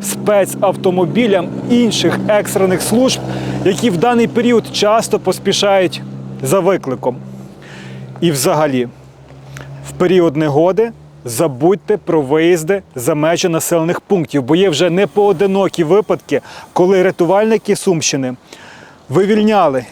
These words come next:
із засніжених узбіч доріг легкові автомобілі громадян.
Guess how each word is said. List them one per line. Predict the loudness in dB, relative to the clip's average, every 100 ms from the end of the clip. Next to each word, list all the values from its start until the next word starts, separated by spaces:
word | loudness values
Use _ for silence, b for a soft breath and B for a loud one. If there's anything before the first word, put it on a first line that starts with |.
| -4
із | -2
засніжених | 0 0 0 0 2 2 0 -2 -2
узбіч | -2 0 -2 -2
доріг | 0 2 2 0 -2 -14 -20 -8 0
легкові | 0 0 0 2
автомобілі | 0 0 0 0 2 2 0 -4 -16 -10 -2
громадян. | 0 0 0 0 -2